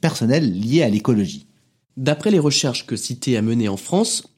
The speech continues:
Speaker 2: c'est clairement la motivation économique qui prédomine. L'autopartage est vu comme un moyen d'éviter les coûts liés à la détention d'une automobile,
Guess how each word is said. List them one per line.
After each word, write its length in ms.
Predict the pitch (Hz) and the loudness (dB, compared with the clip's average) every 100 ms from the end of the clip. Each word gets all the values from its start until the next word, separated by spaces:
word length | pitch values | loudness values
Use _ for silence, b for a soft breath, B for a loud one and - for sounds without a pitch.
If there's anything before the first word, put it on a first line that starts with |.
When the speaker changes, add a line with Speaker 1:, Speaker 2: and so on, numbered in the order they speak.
| - | -8
Speaker 2:
c'est 200 | - 131 | -4 -2
clairement 320 | 156 143 175 | -2 0 2
la 100 | 180 | 4
motivation 680 | 123 123 123 117 - 185 190 - | 4 2 0 -2 0 0 0 0
économique 600 | 156 147 135 110 101 - - | 0 2 2 0 -4 -14 -8
qui 120 | 101 | -6
prédomine. 460 | 110 104 92 95 - b b b | -4 -2 -2 -6 -12 b b b
L'autopartage 720 | - 170 180 165 156 127 120 123 | 0 2 2 0 -2 0 0 2
est 40 | |
vu 120 | 156 | 0
comme 160 | 151 123 | 0 0
un 60 | |
moyen 340 | 123 143 147 135 | 2 2 2 2
d'éviter 420 | 127 131 127 131 | 0 -2 -2 -2
les 160 | 110 - | -2 -4
coûts 240 | 156 131 - | -4 -4 -4
liés 340 | 120 127 156 131 | -4 2 4 4
à 60 | |
la 100 | 107 | 2
détention 540 | 110 143 147 131 156 127 | 0 0 -2 -2 0 0
d'une 160 | 107 | 0
automobile, 560 | 117 131 110 107 165 | 0 0 -2 0 0